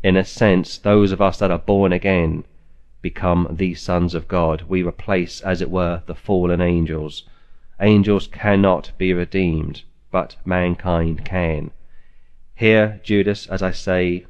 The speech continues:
was in deep remorse, deep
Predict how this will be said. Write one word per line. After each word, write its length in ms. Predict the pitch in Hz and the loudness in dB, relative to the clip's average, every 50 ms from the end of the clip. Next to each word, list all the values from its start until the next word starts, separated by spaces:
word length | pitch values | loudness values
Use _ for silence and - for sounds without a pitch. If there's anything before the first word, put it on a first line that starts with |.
| _ | _
was 300 | - 90 90 90 87 80 | -6 -4 -2 -2 -2 -4
in 300 | - - 90 85 85 82 - | -4 -4 -2 -2 -2 -2 -2
deep 300 | - 104 104 95 - - - - - | -2 -2 -2 -2 -4 -10 -14 -10 -6
remorse, 580 | 92 87 92 90 92 92 92 92 - - - - - - - - - - _ _ - - _ _ _ - _ _ - - - _ _ _ _ _ _ | -2 0 2 2 4 2 2 0 -4 -12 -14 -16 -16 -16 -16 -18 -20 -20 _ _ -20 -20 _ _ _ -20 _ _ -20 -20 -20 _ _ _ _ _ _
deep 280 | - 101 101 76 - - | 0 0 0 0 0 -4